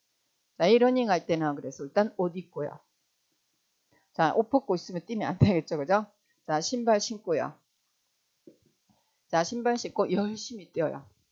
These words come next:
자, 열심히 뛰는데 자, 그러고 나서 세 시간 있다가요. 자, 이게 따림을 한 방 맞고 나서 엑스레이를 찍어요. 자, 다음에 세 시간 있다가요. 자, 다시 쉬었다가 다시 엑스레이가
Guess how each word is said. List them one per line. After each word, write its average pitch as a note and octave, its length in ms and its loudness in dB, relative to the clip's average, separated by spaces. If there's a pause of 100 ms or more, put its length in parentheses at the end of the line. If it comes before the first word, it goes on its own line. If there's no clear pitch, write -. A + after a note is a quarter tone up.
자, D#3 180 -10
열심히 F3 380 -4
뛰는데 D3 480 -4 (420)
자, D#3 140 -6
그러고 A#3+ 300 -4
나서 F#3+ 340 -2
세 A#3+ 180 -2
시간 A#3 300 -6
있다가요. D3 560 -4 (420)
자, D#3 80 -4
이게 G3 160 -2
따림을 G#3 400 -2
한 E3+ 120 -12
방 F3 160 -4
맞고 G3+ 260 -8
나서 D3+ 300 -6
엑스레이를 D#3 500 -8
찍어요. D#3+ 400 -10 (580)
자, D3+ 120 -2
다음에 G3 180 2
세 C#4 180 -2
시간 B3 300 0
있다가요. D3+ 560 -2 (560)
자, E3 220 0
다시 A3 320 0
쉬었다가 A#3+ 760 2 (120)
다시 F3 340 -2
엑스레이가 F#3 720 -2